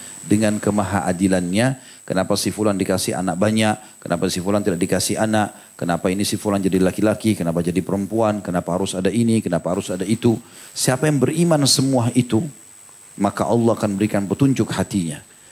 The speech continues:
Dan Allah mengetahui segala sesuatunya. Juga beliau mengangkat perkataan Alqamah. Beliau berkata,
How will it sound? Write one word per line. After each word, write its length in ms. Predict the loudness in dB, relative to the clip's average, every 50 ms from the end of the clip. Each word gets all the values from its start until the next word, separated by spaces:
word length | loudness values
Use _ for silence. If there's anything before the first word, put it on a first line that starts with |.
| -20 -20 -8 -2
Dan 240 | 0 2 2 2 0
Allah 640 | 0 2 2 4 4 4 4 4 4 4 2 2 0 -4 -12 -20 -20 -20 -20 -20 -20 -20 -20 -20 -20 -20 -20 -20 -20 -20 -20 -20 -20 -20 -20 -20 -18 -8 -2
mengetahui 640 | 0 2 2 2 0 0 0 0 2 4 6 6 6
segala 400 | 6 4 2 2 2 4 2 2
sesuatunya. 800 | 2 0 -2 -2 -2 -2 -2 -2 -2 -2 -4 -6 -6 -8 -12 -16 -20 -20 -20 -20 -20 -20 -20 -20 -20 _ -20 -20 _ _ _ -20 -20 _ _
Juga 240 | 2 4 4 4 6
beliau 220 | 6 6 4 4
mengangkat 420 | 4 4 2 2 0 2 2 0 0 0 -6 -18 -20 -20 _ _ -20 -20 -20 _ _ _ -4
perkataan 720 | -2 -2 0 0 0 2 2 2 2 2 0 0 -2 -4 -2 0
Alqamah. 560 | 2 2 2 2 0 -2 0 0 0 -2 -4 -6 -14 -20 _ _ _ _ _ _ _ _ -20 -20 -20 -20 _ _ _ _ _ -20 -20 -20 -20 -20 -20 -20 -20 -20 -20 -12 -2
Beliau 160 | 2 4 6 6
berkata, 560 | 6 4 4 4 2 2 2 2 0 0